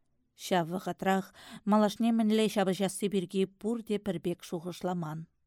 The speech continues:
Пӗрисем урӑхништа та чӗррен юлма май ҫукран кӑна отряда пырса кӗнӗ. Кӑсем кунӗн чӗренех тӑшман тыйленчен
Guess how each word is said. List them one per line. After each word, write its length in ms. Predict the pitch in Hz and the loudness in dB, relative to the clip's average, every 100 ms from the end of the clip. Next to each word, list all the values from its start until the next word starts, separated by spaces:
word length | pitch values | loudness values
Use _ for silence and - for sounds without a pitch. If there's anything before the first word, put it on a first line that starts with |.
| _ _ _ _ _ _ - | _ _ _ _ _ _ 0
Пӗрисем 560 | 208 202 - 226 220 - - - | 2 2 2 2 2 -4 -12 -4
урӑхништа 800 | 208 208 202 - 190 190 - 208 | 4 4 4 2 0 0 -2 -2
та 160 | 202 202 | 0 0
чӗррен 460 | 196 208 180 185 | 0 0 2 2
юлма 380 | 185 180 185 180 | 2 2 2 2
май 220 | 180 180 180 | 2 2 0
ҫукран 480 | 190 - 185 180 175 | -4 -4 -2 -2 -2
кӑна 260 | 185 202 190 - _ _ - | 0 0 0 -4 _ _ -8
отряда 400 | 185 170 170 160 | -4 -2 -2 -4
пырса 320 | 165 165 156 | -6 -6 -8
кӗнӗ. 400 | 147 147 143 170 _ _ _ _ - - _ - | -6 -8 -10 -14 _ _ _ _ -20 -20 _ 2
Кӑсем 360 | 254 262 269 269 | 6 8 8 6
кунӗн 440 | 247 - 277 277 254 | 2 2 4 6 4
чӗренех 500 | - 226 214 190 196 - | 2 2 4 4 2 0
тӑшман 480 | - 185 - 202 226 226 | 0 0 2 2 4 2
тыйленчен 600 | 220 196 196 190 - 196 | 2 4 4 2 0 0